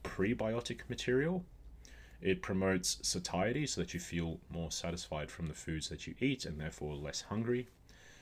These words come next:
And it's also associated with a lower incidence of some types of cancer, obviously particularly bowel cancer.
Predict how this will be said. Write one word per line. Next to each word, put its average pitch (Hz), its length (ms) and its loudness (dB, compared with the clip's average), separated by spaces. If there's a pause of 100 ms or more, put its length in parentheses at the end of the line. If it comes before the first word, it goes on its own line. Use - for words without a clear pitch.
(180)
And 95 240 4
it's 95 140 0
also 113 200 2
associated 90 640 4
with 85 160 -2
a 85 140 2
lower 85 360 4
incidence 82 540 -2
of 78 240 -6 (100)
some 85 360 -2
types - 360 -4
of 85 200 -8
cancer, 110 460 0 (140)
obviously 78 300 -6
particularly 76 560 -4
bowel 107 220 6
cancer. - 400 -6